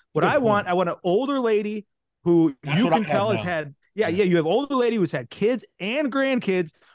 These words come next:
Speaker 1: who's got experience, who's done deep clean, who's cleaned cereal out of crevices and couches and shit. That's
Speaker 2: Guys,
Speaker 1: what I want.
Speaker 2: this w-,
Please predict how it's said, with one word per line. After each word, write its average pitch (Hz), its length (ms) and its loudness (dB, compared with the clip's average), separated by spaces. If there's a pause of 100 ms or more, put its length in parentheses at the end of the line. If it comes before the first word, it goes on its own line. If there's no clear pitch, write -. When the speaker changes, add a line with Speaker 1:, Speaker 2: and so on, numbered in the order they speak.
Speaker 1:
who's 170 140 -2
got 151 160 0
experience, 254 920 -2 (220)
who's 165 180 2
done 139 300 -2
deep 214 260 -2
clean, 247 120 0
who's 165 100 0
cleaned 175 260 -4
cereal 240 500 -4
out 170 120 -2
of 135 80 -8
crevices 208 500 -4
and 135 240 -10
couches 220 380 0
and 247 120 -6
shit. 165 80 2
That's 156 280 4
Speaker 2:
Guys, 202 80 -4
Speaker 1:
what 180 40 -2
I 196 60 -4
want. 135 260 -4
Speaker 2:
this 214 280 2
w-, 165 260 -4